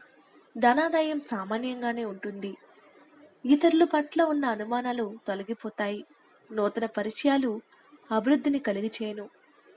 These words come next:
యువ దంపతులకు సంతాన సిద్ధి వలన అమిత ఆనందాన్ని పొందుతారు. ఈ మాసంలో ఇరవై రెండు నుంచి ఇరవై తొమ్మిదవ మధ్య కాలంలో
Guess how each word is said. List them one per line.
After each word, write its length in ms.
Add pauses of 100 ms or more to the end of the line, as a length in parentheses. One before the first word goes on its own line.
(120)
యువ 180
దంపతులకు 640
సంతాన 480
సిద్ధి 300
వలన 460 (340)
అమిత 280
ఆనందాన్ని 540
పొందుతారు. 600 (520)
ఈ 100
మాసంలో 680 (480)
ఇరవై 300
రెండు 240
నుంచి 560 (500)
ఇరవై 320
తొమ్మిదవ 420
మధ్య 340
కాలంలో 580